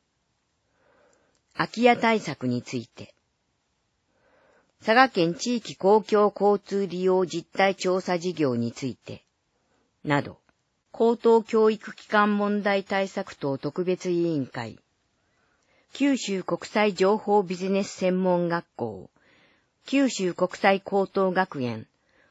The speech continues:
および産業技術学院を訪問し、運営状況などについての説明を受け、質疑や意見交換、事業見学を行いました。決算特別委員会の決算審査概要。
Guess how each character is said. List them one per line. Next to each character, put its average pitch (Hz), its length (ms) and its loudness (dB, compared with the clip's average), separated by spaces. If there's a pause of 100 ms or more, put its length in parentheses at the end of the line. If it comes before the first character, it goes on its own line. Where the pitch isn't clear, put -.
(120)
お 220 120 2
よ 196 160 4
び 123 240 -6 (220)
産 240 320 4
業 233 180 4
技 202 180 -4
術 220 280 -4
学 214 320 0
院 127 240 0
を 127 40 -4
訪 143 240 -2
問 139 260 2
し、 131 280 -10 (480)
運 226 240 4
営 226 180 6
状 226 220 4
況 147 240 2
な 135 140 4
ど 131 100 0
に 131 160 2
つ 156 140 -4
い 139 100 0
て 120 140 -4
の 120 100 -4
説 160 300 -6
明 156 260 4
を - 40 0
受 139 120 -8
け、 110 220 -10 (400)
質 - 260 -4
疑 175 100 0
や 143 120 4
意 139 100 -2
見 185 340 2
交 175 220 2
換、 113 240 -8 (300)
事 190 160 -8
業 220 220 6
見 208 260 2
学 123 320 -4
を 120 100 -2
行 135 140 -4
い 131 260 0
ま 127 140 -2
し - 100 -12
た。 - 180 -18 (560)
決 262 240 4
算 220 240 4
特 - 280 -2
別 208 260 2
委 202 80 -2
員 202 300 4
会 131 240 0
の 131 100 0
決 175 300 -2
算 214 260 2
審 208 240 0
査 131 220 -2
概 127 320 -2
要。 117 400 -4